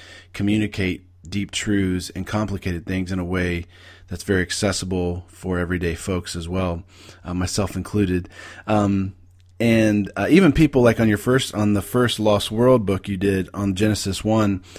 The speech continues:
um, even Francis Collins, who was the head of the Human Genome Project, and speaking of your book, said that, that you elevate Scripture to a new level of respectable understanding,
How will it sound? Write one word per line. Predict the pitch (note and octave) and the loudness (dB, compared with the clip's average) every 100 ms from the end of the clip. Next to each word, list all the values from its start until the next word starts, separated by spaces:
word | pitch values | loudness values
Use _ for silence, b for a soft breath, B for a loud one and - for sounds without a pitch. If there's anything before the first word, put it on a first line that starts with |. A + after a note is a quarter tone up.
| b b | b b
um, | - G2 F#2+ | -8 -4 0
even | G#2+ | -2
Francis | G2+ A2 G#2 G2 | 0 -2 -2 -4
Collins, | - A2 A2 G2 | 0 2 2 2
who | G2+ | 0
was | F#2+ F#2 | -2 0
the | F#2+ | 0
head | G#2 | 2
of | F#2+ | 0
the | F#2 | 0
Human | G2+ F#2+ | 2 0
Genome | F2+ G#2+ G2+ | 0 0 0
Project, | F#2+ F#2+ F#2 F2+ F2+ | 0 0 0 -2 -4
and | F#2+ F2+ | -6 -6
speaking | - G2+ G2+ | -4 -2 -2
of | F2+ | -2
your | F#2 | -4
book, | F#2+ F2+ | -4 -6
said | - G2 F2+ | -2 -2 0
that, | F2+ - B B B B B | -4 -6 B B B B B
that | G2+ | 0
you | A2 - | 0 2
elevate | A#2 A#2 G#2+ - | 2 4 4 0
Scripture | - A#2+ - G2+ | 0 0 2 -2
to | F#2 - G2+ | -2 0 0
a | |
new | G#2 G#2+ | 2 2
level | G2+ G#2 F#2+ F#2+ | 4 2 2 0
of | F#2 | 0
respectable | F#2 F#2 - G2 - F#2+ - | -2 -2 -2 -2 0 -4 -2
understanding, | F#2 F2+ E2+ G#2 G#2+ F#2+ F2+ F2+ | -2 -4 -2 0 0 0 -2 -4